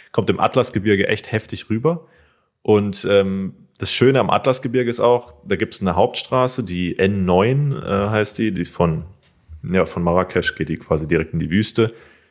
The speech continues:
Die kann man fahren, das ist eine schöne Straße, auch sehr, sehr gut asphaltiert und alles. Da sind halt wieder ganz, ganz viele so Souvenirverkäufer und so. Und die kennen auch keinen,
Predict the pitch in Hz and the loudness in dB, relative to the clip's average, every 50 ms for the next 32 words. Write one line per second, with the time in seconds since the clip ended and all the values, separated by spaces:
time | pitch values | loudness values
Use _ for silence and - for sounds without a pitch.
0 | _ _ - - - 101 95 90 85 85 - - 131 156 156 123 - - 92 - | _ _ -14 -4 -2 0 0 0 0 -2 0 0 0 2 0 -2 -4 -6 -4 -2
1 | - 95 90 82 - - - 107 113 120 127 - 127 123 120 123 - - - _ | 0 0 0 -2 -4 -2 2 2 2 2 2 0 -2 -2 -2 -4 -10 -18 -20 _
2 | _ _ _ - 87 - - 95 87 87 85 - 92 87 - 85 - - - 85 | _ _ _ -8 -4 0 2 2 2 0 -2 -6 -6 -6 -4 -4 -4 -2 -4 -4
3 | 87 - - 135 139 131 117 95 104 110 117 117 117 117 - - _ _ _ _ | -4 -2 -2 -2 -2 -2 -2 -2 -2 0 2 0 0 -2 -6 -12 _ _ _ _
4 | _ _ _ _ _ _ _ - 98 95 101 101 95 95 90 - 95 87 92 90 | _ _ _ _ _ _ _ 0 2 2 2 2 2 0 0 -2 -2 0 2 2
5 | 90 - 92 90 90 - 92 90 - - - 90 87 87 85 82 82 82 80 - | 2 2 0 -2 -2 -2 -4 -6 -6 -4 -4 -4 0 0 2 2 2 0 -2 -2
6 | 90 82 - 98 90 - 82 82 82 85 82 - - 85 - - 85 80 78 - | -4 -4 -4 -4 -4 -4 -4 -4 -2 -4 -4 -4 -6 -6 -4 -4 -4 -4 -4 -6
7 | - - 80 - 80 76 80 82 82 90 - 104 104 101 101 101 92 90 90 - | -8 -8 -6 -4 -4 -4 -2 -2 -4 0 2 2 0 2 0 0 0 0 0 -2
8 | - - 98 90 90 87 90 87 87 90 90 - - | -2 0 0 2 2 0 -2 -4 -6 -8 -8 -10 -14